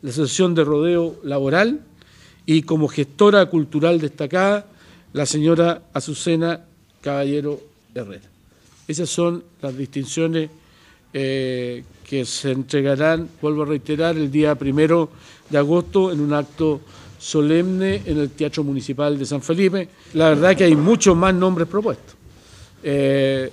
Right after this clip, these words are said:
y, y esos son evaluados, eh, por el Consejo Comunal.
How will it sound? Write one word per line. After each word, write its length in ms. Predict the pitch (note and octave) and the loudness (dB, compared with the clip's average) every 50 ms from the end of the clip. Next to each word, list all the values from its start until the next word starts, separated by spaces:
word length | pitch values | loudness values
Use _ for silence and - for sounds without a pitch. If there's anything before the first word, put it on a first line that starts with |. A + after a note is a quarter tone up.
| - - | -8 -6
y, 400 | - C3+ C#3 C3+ C3+ C3+ C3 B2+ C3 | -2 0 2 2 2 2 2 4 6
y 80 | D3+ | 6
esos 320 | E3 E3+ - G#3 F#3 - - | 6 6 6 4 2 2 2
son 440 | - F#3+ F#3 F#3 F3+ F3 E3+ D#3+ E3+ - - - - - - _ _ | 2 2 2 2 2 0 -2 -6 -8 -14 -20 -20 -20 -20 -20 _ _
evaluados, 840 | - D3+ D3+ D#3 D#3 E3 F3+ G3+ G#3+ G#3+ G#3+ A3 A3 A3 G#3 G3+ - - - - - | -2 0 2 4 6 6 6 8 8 8 6 6 4 2 0 -2 -4 -10 -18 -14 -8
eh, 380 | - D3+ D3+ D3+ D3 D3 C#3+ - | -4 -2 0 0 0 0 -2 -2
por 140 | - D#3 D#3 | 0 0 0
el 80 | D3+ C#3+ | 0 0
Consejo 880 | - D#3 C#3+ - - F3 D#3+ E3 - - E3 D#3+ D#3 D3+ D3 C#3+ C3 - | -2 -4 -4 -4 -4 -4 -4 -4 -4 -2 0 2 2 2 0 0 -2 -2
Comunal. 400 | D3+ D3 C#3+ D3+ D3+ C#3+ A2+ | -4 -2 -2 -2 -2 -2 -4